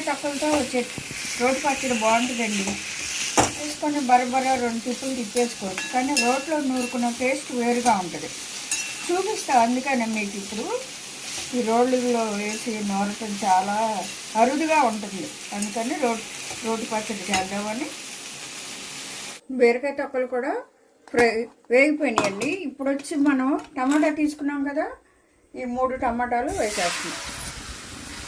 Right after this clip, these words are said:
ఇవి కూడా మగ్గాలి. చూసారా చింతపండు already ఇదిగో దీంట్లో పడింది కొంచెం. ఇలా కొద్దిగా టమాటా వేస్తున్నాం కాబట్టి ఇది చాలు.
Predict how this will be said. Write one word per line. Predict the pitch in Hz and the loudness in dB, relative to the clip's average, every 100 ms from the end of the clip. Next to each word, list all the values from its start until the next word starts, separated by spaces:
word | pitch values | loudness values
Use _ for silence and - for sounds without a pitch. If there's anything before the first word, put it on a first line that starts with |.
| - 262 | -6 0
ఇవి | 233 | 4
కూడా | 240 285 262 | 4 2 -2
మగ్గాలి. | 202 202 175 151 - - - - - - - - - - - - - - - - - - - - - - - - - - - - - - _ _ _ _ - _ _ - - - - - - - - | -2 -2 -2 -4 -12 -16 -18 -10 -10 -10 -14 -14 -12 -12 -12 -18 -18 -18 -18 -18 -16 -16 -16 -16 -18 -6 -4 -4 -8 -8 -8 -8 -12 -18 _ _ _ _ -20 _ _ -20 -20 -20 -20 -20 -20 -8 0
చూసారా | 254 269 247 381 - | 2 4 4 2 -2
చింతపండు | 294 269 294 226 175 170 - - - | -2 -2 0 0 0 -6 -20 -12 -2
already | 190 220 247 | 0 2 2
ఇదిగో | 202 196 190 | 2 0 0
దీంట్లో | 190 196 190 | -4 -4 -2
పడింది | 185 202 196 | 0 -2 -2
కొంచెం. | 180 175 240 294 - | -4 -4 -8 -8 -6
ఇలా | 175 - - - - - - | -4 -4 -10 -20 -20 -12 0
కొద్దిగా | 226 226 233 - - - | 2 4 2 2 -6 0
టమాటా | 233 262 277 269 | 2 4 2 4
వేస్తున్నాం | 240 - 240 233 226 | 4 2 -2 0 2
కాబట్టి | 220 233 392 523 - - - - - | 2 0 0 -2 -4 -20 -20 -20 -8
ఇది | 240 - | -4 4
చాలు. | 254 202 | 6 4